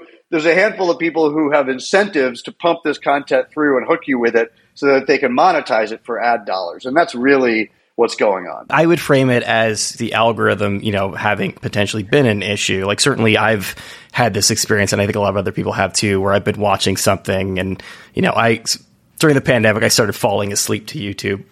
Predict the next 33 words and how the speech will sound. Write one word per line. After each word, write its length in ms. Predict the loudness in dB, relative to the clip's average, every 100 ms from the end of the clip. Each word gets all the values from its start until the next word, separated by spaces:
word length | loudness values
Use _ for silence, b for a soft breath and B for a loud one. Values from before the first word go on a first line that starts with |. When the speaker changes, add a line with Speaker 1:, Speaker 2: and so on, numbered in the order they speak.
| _
Speaker 2:
which 140 | _ 2
I 60 |
know 120 | 4 4
is 80 |
not 140 | 4 2
a 20 |
great 220 | 0 -2
idea. 320 | -2 -2 0 2
And 100 | 2
then 120 | 2
you 100 | 2
wake 220 | 0 0
up 160 | 0 -2
and 100 | -2
all 80 |
of 60 | -2
a 20 |
sudden 160 | -2 -2
there's, 180 | -2 -6
like, 120 | -6
a 40 |
Jordan 300 | -6 -6 -2 0
Speaker 1:
And 120 | 2
you're 160 | 2
a 60 | 2
Speaker 2:
Peterson 0 |
video. 180 | 2 2
Speaker 1:
neo-Nazi. 500 | 2 2 -2 -10 -12 _
How 160 | 0 2
did 100 | 2
that 180 | 2
happen? 420 | 0 -2 -4 -12 -16 _
<laughs> 120 | -6